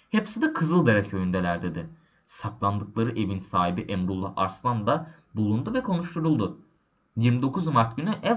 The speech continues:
ablukaya alındı. "Teslim olun" çağrılarına militan Çayan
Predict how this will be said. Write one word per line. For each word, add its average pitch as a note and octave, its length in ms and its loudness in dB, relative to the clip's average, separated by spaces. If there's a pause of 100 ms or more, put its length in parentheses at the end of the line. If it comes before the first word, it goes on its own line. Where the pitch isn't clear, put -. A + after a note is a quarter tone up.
ablukaya G#2 540 0
alındı. E2+ 400 -8 (280)
"Teslim C3+ 400 -2
olun" G2 200 -2
çağrılarına G2+ 800 0
militan G#2+ 540 0
Çayan B2 520 -2